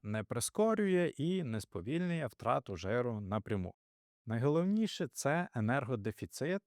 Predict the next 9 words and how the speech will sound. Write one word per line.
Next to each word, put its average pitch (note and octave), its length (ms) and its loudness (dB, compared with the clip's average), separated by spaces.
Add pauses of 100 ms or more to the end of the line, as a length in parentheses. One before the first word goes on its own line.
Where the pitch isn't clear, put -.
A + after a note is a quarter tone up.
(240)
правильно C3 520 6
підібрана G2+ 680 0
кількість F2 600 -6
білків, G2 520 -2
жирів F#2 540 -4
та F2 140 -6
вуглеводів, F3 720 -2 (320)
а - 120 -2
також F#3 680 0